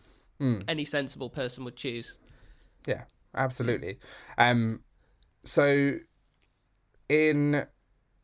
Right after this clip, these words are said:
Speaker 1: sixteen fifty-one, uh,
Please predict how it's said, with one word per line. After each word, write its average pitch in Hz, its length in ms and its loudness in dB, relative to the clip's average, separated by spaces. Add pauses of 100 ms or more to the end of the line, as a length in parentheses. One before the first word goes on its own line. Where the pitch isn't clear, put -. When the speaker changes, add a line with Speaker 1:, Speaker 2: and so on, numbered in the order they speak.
(220)
Speaker 1:
sixteen 143 460 -2
fifty-one, 123 760 -2 (1300)
uh, 101 500 0